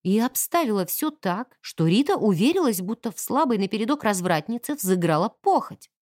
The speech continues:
Вот же дрянь! Антиматерию ей в печень! Это то, о чём говорила Нарбекова? Даже если нет, без внимания такой смачный факт оставлять нельзя. Но если Фарида узнает о приключениях Джона,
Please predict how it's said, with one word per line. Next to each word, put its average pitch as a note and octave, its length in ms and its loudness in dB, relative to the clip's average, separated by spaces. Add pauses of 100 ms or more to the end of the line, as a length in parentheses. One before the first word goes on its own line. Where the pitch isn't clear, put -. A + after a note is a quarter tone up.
(180)
Вот D4 280 2
же G4+ 60 2 (120)
дрянь! G3+ 420 2 (360)
Антиматерию C4+ 800 4
ей D4 180 4
в - 140 -20
печень! F#3+ 440 -2 (960)
Это C4 340 0
то, D4 500 2
о G#3+ 80 0
чём C4 240 4
говорила A#3 420 4
Нарбекова? A3 800 0 (720)
Даже A#3+ 540 0
если B3+ 340 0
нет, C4 500 0 (120)
без G#3 260 2
внимания A#3 560 2
такой G3 300 -4
смачный G#3+ 480 -2
факт - 440 -6
оставлять G3 600 -4
нельзя. A3 520 -2 (540)
Но E3+ 300 4
если G#3+ 400 -2
Фарида A3+ 540 0
узнает G3+ 460 -2
о D3+ 40 -6
приключениях G3+ 680 -2
Джона, F#3+ 680 -2